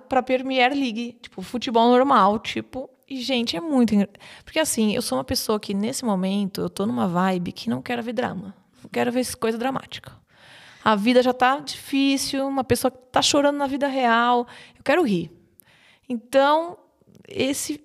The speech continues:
meu, essa série é muito engraçada. Ele é muito bom ator, ele é maravilhoso. Então, eu recomendo muito. E agora estreou a terceira temporada, por isso que eu resolvi trazer aqui.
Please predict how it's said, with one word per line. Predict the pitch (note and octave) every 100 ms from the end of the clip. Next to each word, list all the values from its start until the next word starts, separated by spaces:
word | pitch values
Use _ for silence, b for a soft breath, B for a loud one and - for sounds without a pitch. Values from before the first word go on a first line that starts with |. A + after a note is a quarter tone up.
| -
meu, | A#3+ A3+
essa | A3 B3
série | - A3+
é | D4+
muito | D4+ A#3+ A3 A3
engraçada. | A3 A3 A3 - F#3 F#3 -
Ele | G3+
é | A3
muito | C#4+ A3 A3 A3 C#4
bom | G#3+ G3+ G3
ator, | A3+ A#3 G3 F3+
ele | F#3+ G3+
é |
maravilhoso. | A3 A#3 A#3+ A#3+ C4+ D#4 G#3 F3 F3+ G#3 - B B B B
Então, | - A#3
eu |
recomendo | A#3+ A#3+ B3 C#4
muito. | C#4+ B3 G#3
E |
agora | G3+ G#3 A3
estreou | G#3+ - G3
a | G3
terceira | F#3+ F#3 F3+
temporada, | F3+ F3 F3+ G3+ G#3 F3+
por | F#3
isso | F#3
que | -
eu | A#3+
resolvi | B3 A#3+ B3 B3+
trazer | C4 B3+
aqui. | - - -